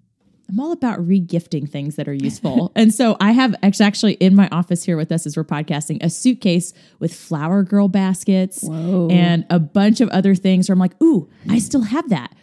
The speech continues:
Speaker 1: from two thousand and thirteen. You don't need to buy one."
Speaker 2: <laughs>
Speaker 1: So I'm gonna,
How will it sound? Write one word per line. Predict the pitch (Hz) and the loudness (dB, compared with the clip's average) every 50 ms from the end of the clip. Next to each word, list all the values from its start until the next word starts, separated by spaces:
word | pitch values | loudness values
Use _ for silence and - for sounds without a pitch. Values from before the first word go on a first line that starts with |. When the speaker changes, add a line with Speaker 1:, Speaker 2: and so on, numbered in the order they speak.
| _ _ _ | _ _ _
Speaker 1:
from | - - 214 208 208 214 202 - _ _ _ | 2 4 6 6 6 4 2 0 _ _ _
two | - 262 262 | 0 0 2
thousand | - 262 254 240 262 240 240 | 2 2 0 2 4 4 4
and | 240 208 | 4 4
thirteen. | 254 262 - 214 - 277 302 339 240 170 151 165 - _ _ | 2 0 0 0 0 -2 0 2 0 0 0 -2 -4 _ _
You | - 254 | 4 4
don't | 320 330 254 226 | 4 6 6 4
need | 240 196 | 6 6
to | 196 | 6
buy | 170 - 160 151 165 | 4 2 2 2 4
one." | 175 202 240 285 320 - 240 254 - - 247 - - | 4 4 4 4 2 2 0 -2 -4 -4 -6 -6 -6
Speaker 2:
<laughs> | - | -2
Speaker 1:
So | 302 262 - - | 0 0 2 4
I'm | 226 285 330 359 | 2 2 2 0
gonna, | 349 370 349 311 | 0 0 0 0